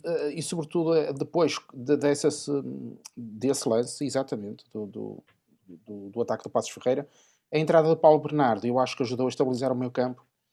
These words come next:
E pronto, aí eu fiquei um bocadinho mais, mais seguro. Mas sim, eu acho que houve uma primeira parte, houve depois uma segunda parte dividida em duas partes, passa a redundância, que foi aquele meio tremido que andámos ali sem termos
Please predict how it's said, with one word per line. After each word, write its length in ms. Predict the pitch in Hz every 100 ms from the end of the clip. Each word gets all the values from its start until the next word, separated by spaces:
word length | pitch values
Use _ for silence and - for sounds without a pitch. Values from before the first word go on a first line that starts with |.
| - _ _ -
E 60 |
pronto, 260 | - 107 -
aí 100 | 120
eu 60 | 131
fiquei 180 | -
um 60 | 123
bocadinho 260 | 127 127 127
mais, 560 | 120 123 117 - - -
mais 580 | 117 117 113 113 - -
seguro. 580 | - 113 123 143 156 - _ _ _ _ -
Mas 200 | 120 -
sim, 260 | - 113 95
eu 140 | 107
acho 220 | 127 -
que 140 | - 143
houve 240 | 120 104 - _ 147
uma 220 | 156 147
primeira 300 | 135 127 123
parte, 560 | 135 147 190 - - _ _ _ _ _ _ -
houve 240 | 175 165
depois 320 | 165 196 110
uma 100 | 131
segunda 240 | 127 143 143
parte 280 | 143 143 147
dividida 340 | 143 151 151
em 80 | 143
duas 180 | 156 147
partes, 520 | 160 147 147 - - _ -
passa 340 | 110 107 -
a 400 | 110 110 107 104
redundância, 520 | 107 120 117 120 120 120
que 100 | -
foi 140 | 123
aquele 360 | 120 135 117 117 -
meio 280 | 123 120 120
tremido 400 | 120 123 120 120
que 80 | 117
andámos 280 | 120 120 113
ali 320 | 117 120 107 _ _ _ _ -
sem 300 | - 196 160
termos 400 | 175 151 147